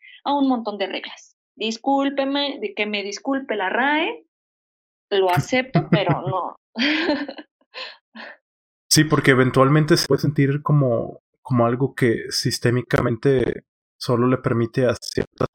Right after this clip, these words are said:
Speaker 2: personas de ciertos trasfondos expresarse. Y sí, definitivamente concuerdo en eso. El arte debe de tener un lado de, pues, nada más porque es su expresión humana.
Speaker 1: Exactamente.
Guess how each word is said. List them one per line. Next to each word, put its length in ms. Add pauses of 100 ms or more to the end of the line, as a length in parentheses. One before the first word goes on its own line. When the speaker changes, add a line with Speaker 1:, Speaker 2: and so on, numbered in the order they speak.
(140)
Speaker 2:
personas 240
de 60
ciertos 400
trasfondos 720
expresarse. 840
Y 320 (300)
sí, 240
definitivamente 840
concuerdo 360
en 80
eso. 280 (180)
El 180
arte 260
debe 260
de 120
tener 260
un 140
lado 280
de, 420
pues, 180
nada 100
más 100
porque 280
es 80
su 100
expresión 460
humana. 320 (200)
Speaker 1:
Exactamente. 720